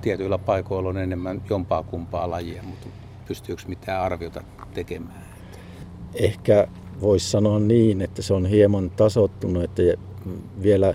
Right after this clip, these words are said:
Speaker 2: jokunen vuosi takaperin tuntui, että pikkuvarpunen on se erittäin paljon runsaampi lintulaji kaupunkialueella. Mutta, tota, nyt löytyy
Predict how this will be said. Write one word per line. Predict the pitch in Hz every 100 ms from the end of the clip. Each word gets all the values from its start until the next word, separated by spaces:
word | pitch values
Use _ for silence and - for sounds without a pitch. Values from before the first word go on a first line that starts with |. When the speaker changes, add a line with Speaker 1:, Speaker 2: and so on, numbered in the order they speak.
| -
Speaker 2:
jokunen | 98 - 104 92
vuosi | 92 90 95
takaperin | 104 95 101 - 90 85
tuntui, | 90 98 87 85
että | -
pikkuvarpunen | - 104 95 - 90 87 87 90 85 87
on | 90
se | 90 85 - - - -
erittäin | 101 98 92 90 - - 85
paljon | 80 87 85 80
runsaampi | 82 82 - 80 - - - - - - -
lintulaji | 90 85 87 82 80 78 -
kaupunkialueella. | - 87 - 82 - 80 87 85 85 95 - - - - - -
Mutta, | 104 90 95
tota, | 85 90 95 87 82 - - -
nyt | 95 98 - - -
löytyy | 98 92 - 107